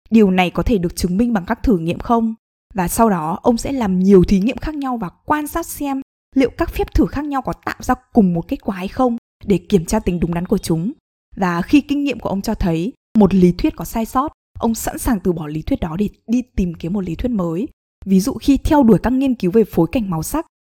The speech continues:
và sau đó là địa chất và thiên văn, thì Leonardo đã đặt ra một câu hỏi, đó là tại sao bầu trời lại có màu xanh? Leonardo đã đưa ra rất nhiều cách giải thích khác nhau và cuối cùng chốt lại một phương án về cơ bản là đúng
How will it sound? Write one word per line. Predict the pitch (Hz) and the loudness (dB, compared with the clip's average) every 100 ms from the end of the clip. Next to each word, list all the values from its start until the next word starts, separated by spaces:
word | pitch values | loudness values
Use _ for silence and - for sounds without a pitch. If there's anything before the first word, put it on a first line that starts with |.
| _ | _
và | 196 175 | -4 -2
sau | - 233 | 0 0
đó | 175 | 0
là | 170 | -2
địa | 196 185 226 | 0 0 0
chất | 202 311 - | -2 -4 -4
và | 180 | -4
thiên | 233 226 | -2 0
văn, | 240 233 220 _ - | -2 -4 -6 _ -10
thì | - 185 | -4 0
Leonardo | 170 226 233 240 269 220 | 4 4 4 2 0 -2
đã | 208 | -2
đặt | - 202 | -4 -6
ra | 196 | -6
một | 185 | -4
câu | 202 | -4
hỏi, | 214 220 180 _ _ - | -2 -4 -6 _ _ -12
đó | 156 | -8
là | 160 180 160 - | -6 -8 -10 -10
tại | - 277 | -6 -4
sao | 226 277 269 | -4 -4 -2
bầu | 190 | -2
trời | - 165 | -2 -4
lại | - | -6
có | 156 | -6
màu | 190 | -4
xanh? | 185 233 226 214 _ _ _ _ _ | -4 -4 -4 -6 _ _ _ _ _
Leonardo | 254 262 262 285 254 254 | 4 4 4 2 2 2
đã | 240 | 2
đưa | 247 262 | 0 0
ra | 262 | -2
rất | 233 320 302 | -2 -4 2
nhiều | 226 220 | 2 2
cách | 269 | 0
giải | - 190 | -4 -4
thích | 294 | -4
khác | - 311 | -4 -8
nhau | 285 262 247 233 _ - | -6 -2 -2 -4 _ -6
và | 202 | -2
cuối | 180 - 170 | 0 2 4
cùng | 254 202 170 _ _ - | 4 2 -2 _ _ 0
chốt | 311 320 | 2 2
lại | 320 | 2
một | 202 170 | 0 -2
phương | 240 214 | -2 -4
án | 170 160 233 - | -6 -8 -10 -10
về | 208 202 | 2 2
cơ | 180 240 | 4 0
bản | 220 180 | 0 -6
là | |
đúng | 160 165 170 | -2 -2 -2